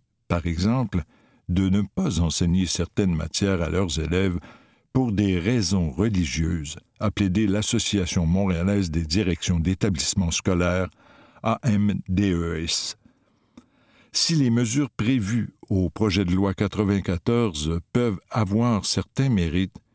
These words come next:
il est clair pour nous que les dérives auxquelles nous avons assisté sont dues essentiellement au fait que les directions ne disposent pas des outils disciplinaires que possèdent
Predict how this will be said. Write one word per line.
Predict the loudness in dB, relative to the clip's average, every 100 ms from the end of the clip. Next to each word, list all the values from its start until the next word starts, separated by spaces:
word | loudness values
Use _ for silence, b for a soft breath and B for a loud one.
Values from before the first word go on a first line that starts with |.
| _ -2
il | 0
est | 0
clair | 0 -2 0 -2
pour | -2 0
nous | 2 2 0 -4
que | 0
les | 2 2
dérives | 2 2 2 0 2
auxquelles | 0 0 0 2
nous | 0 0
avons | 0 0 0
assisté | 0 0 -2 0 -2
sont | 0 0 0
dues | 2 2 2
essentiellement | 2 0 0 2 2 2 2
au | 0
fait | 0 -2 -2 -2
que | 0
les | 2 2
directions | 2 2 0 0 2
ne | 2 2
disposent | 0 0 0 0 0 0 -2
pas | 0 0
des | 2 0
outils | -2 -2 -2
disciplinaires | 0 0 0 -2 0 0 2 0 -2 -6 b b b b
que | -2
possèdent | 0 0 0 2 0